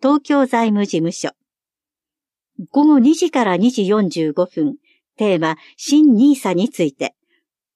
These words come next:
講師、一般財団法人、日本消費者協会。なお、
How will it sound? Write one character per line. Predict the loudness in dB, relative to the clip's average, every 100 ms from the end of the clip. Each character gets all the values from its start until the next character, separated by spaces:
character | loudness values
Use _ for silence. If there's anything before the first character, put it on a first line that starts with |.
| _ -6
講 | -4 -4
師、 | -4 -6 -6
一 | -6 -6 -2
般 | 2 2
財 | 2 -2
団 | 0 -2
法 | -2 -2 -2
人、 | 0 0 -2 -6 -4
日 | -2 0
本 | 0 -2
消 | -2 -2
費 | -2
者 | -4 -6
協 | -4 -4 -4
会。 | -8 -12 -12 _ _ _ _ _ _ _ _ _ _
な | -4 -2 -2
お、 | -4